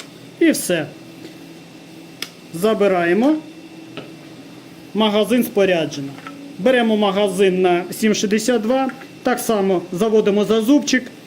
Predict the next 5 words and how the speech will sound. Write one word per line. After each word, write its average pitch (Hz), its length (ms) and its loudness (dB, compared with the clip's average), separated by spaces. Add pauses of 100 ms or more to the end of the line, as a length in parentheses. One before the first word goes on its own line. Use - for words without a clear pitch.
(160)
і 320 180 8 (140)
закриваємо. 170 800 0 (420)
І 330 140 8
закидаємо 226 720 2 (1300)
патрони. 175 440 0